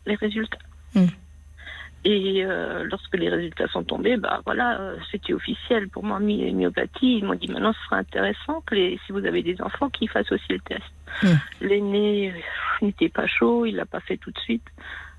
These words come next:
Speaker 1: Et mon, mon troisième enfant, donc le, le fils, euh, il a dit, « Bon, bah, moi, je le fais. » Bah, voilà, ça s'est avéré, euh, lui aussi,
Speaker 2: Hmm.
Speaker 1: mais à un degré différent que moi.
Speaker 2: Hmm.
Speaker 1: Lui, il marche mal, mais, euh, il se maintient,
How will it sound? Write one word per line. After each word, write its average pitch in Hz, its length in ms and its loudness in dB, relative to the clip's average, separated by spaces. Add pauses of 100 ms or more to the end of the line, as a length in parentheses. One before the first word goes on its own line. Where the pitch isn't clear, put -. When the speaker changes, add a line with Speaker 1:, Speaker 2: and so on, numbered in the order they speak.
(240)
Speaker 1:
Et 160 880 0
mon, 82 220 0 (260)
mon 69 200 2
troisième - 400 0
enfant, 226 340 0
donc 196 240 -4
le, - 440 -4
le - 140 0 (140)
fils, 247 140 4 (120)
euh, 196 140 2
il 190 100 0
a 185 80 2
dit, « 180 160 -4
Bon, 175 120 -4
bah, 180 120 -2
moi, 190 180 0
je - 60 2
le 208 100 4 (120)
fais. » - 200 0
Bah, 147 200 -6
voilà, - 340 0
ça - 60 -4
s'est - 220 -10
avéré, - 520 0
euh, 170 220 -4 (180)
lui 180 180 0
aussi, 220 280 4
Speaker 2:
Hmm. 190 100 4
Speaker 1:
mais 180 80 2
à 170 180 0
un 165 40 -2
degré - 500 0
différent 220 460 -2
que - 100 0
moi. 208 260 0 (440)
Speaker 2:
Hmm. 202 140 8 (280)
Speaker 1:
Lui, 175 460 -4
il 170 80 2
marche 175 380 2
mal, 208 420 2
mais, 170 840 -6
euh, - 800 -2 (680)
il 196 60 6
se - 80 4
maintient, 208 380 2